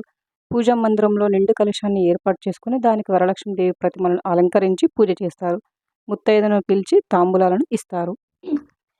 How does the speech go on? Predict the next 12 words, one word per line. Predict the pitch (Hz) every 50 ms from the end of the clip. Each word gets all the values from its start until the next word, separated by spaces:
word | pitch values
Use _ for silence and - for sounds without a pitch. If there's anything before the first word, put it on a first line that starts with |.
| _ _ -
ఈ | 277 285
పూజ | 285 - 254 254 233 233
వలన | 220 220 220 226 226 233
సౌభాగ్యం, | - - 202 185 190 185 190 202 196 185 220 226 240 -
సంతోషం, | - 220 208 214 214 - 214 208 202 - 208 202 202 190
ధనధాన్యాలతో | 175 196 202 220 208 220 220 226 226 220 214 202 - - 196
వర్ధిల్లుతారు. | 190 180 170 165 185 185 185 - 185 180 180 185 - -
ఈ | 220 254
వ్రతం | 240 233 226 - 247 240 226
గురించి | 226 220 226 220 - 233
స్వయంగా | - - 208 202 208 220 220 226 220 208
శివుడు | - - 226 233 269 269